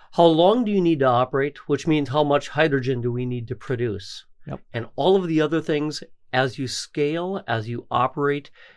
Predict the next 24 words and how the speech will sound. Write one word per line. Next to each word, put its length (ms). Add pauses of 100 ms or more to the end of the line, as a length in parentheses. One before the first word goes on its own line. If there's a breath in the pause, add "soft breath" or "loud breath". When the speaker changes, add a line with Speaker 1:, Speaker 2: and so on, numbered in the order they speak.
(100)
Speaker 1:
and 100
as 240
you 80
want 200
to 60
do 200
the 200 (180)
best 280
performance 540
of 80
your 180
farm, 540 (580 soft breath)
we 160
give 200
you 140
that 240
data 480 (260 soft breath)
at 160
any 220
time, 480 (640)
from 200
any 180
platform, 640 (180)
anywhere. 560